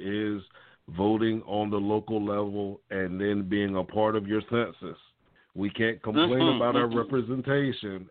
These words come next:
Speaker 1: if we're not
Speaker 2: Exactly.
Speaker 1: amongst the count. We have to be a part of it. So, yeah, I totally
Speaker 2: Mm-hmm.
Speaker 1: agree there. So
Speaker 2: Mm-hmm.
Speaker 1: we are, our time is winding down, so I'm gonna hit these last three questions. And,
Speaker 2: Okay, cool.
Speaker 1: um,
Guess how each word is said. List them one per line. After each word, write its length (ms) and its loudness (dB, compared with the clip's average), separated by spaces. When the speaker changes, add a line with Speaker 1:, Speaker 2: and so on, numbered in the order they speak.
Speaker 1:
if 220 -8
we're 220 -4
not 380 0
Speaker 2:
Exactly. 260 4
Speaker 1:
amongst 380 0
the 100 -4
count. 400 0
We 160 -2
have 340 0
to 120 -8
be 140 -6
a 100 -4
part 380 -4
of 180 -6
it. 180 -12
So, 240 -4
yeah, 340 4
I 40 0
totally 380 0
Speaker 2:
Mm-hmm. 120 2
Speaker 1:
agree 260 -2
there. 380 -4
So 60 -4
Speaker 2:
Mm-hmm. 360 0
Speaker 1:
we 120 -4
are, 580 -2
our 160 -6
time 380 -6
is 200 -4
winding 420 -8
down, 400 -6
so 80 -10
I'm 220 -6
gonna 180 -2
hit 260 -6
these 240 -8
last 420 -4
three 180 -6
questions. 580 -6
And, 360 4
Speaker 2:
Okay, 80 -2
cool. 300 2
Speaker 1:
um, 280 -8